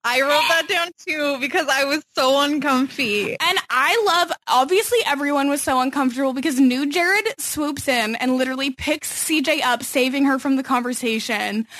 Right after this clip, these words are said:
Speaker 2: And C J's like, "Oh, he's always doing these big macho dib-, displays, but they're so hot how strong he is. I can't let him stop picking me up."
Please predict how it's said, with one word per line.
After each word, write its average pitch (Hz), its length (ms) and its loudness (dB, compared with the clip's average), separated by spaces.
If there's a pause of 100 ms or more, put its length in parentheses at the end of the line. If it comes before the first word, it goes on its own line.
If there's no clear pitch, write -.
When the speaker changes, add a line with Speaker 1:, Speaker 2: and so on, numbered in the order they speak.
(340)
Speaker 2:
And 254 380 0
C 339 200 0
J's 359 240 -2
like, 330 240 -2
"Oh, 339 280 4
he's 349 220 -4
always 339 240 -4
doing 339 240 -2
these 330 160 -4
big 311 180 -6
macho 311 300 0
dib-, 311 380 -6
displays, 302 520 -4
but 381 540 4
they're 339 240 0
so 277 580 2
hot 233 540 2
how 247 240 -4
strong 247 460 0
he 254 160 0
is. 233 160 -4
I 233 100 -2
can't 254 400 -2
let 247 140 -2
him 247 140 -4
stop 247 460 -6 (380)
picking 262 260 -6
me 240 160 -4
up." 208 280 -6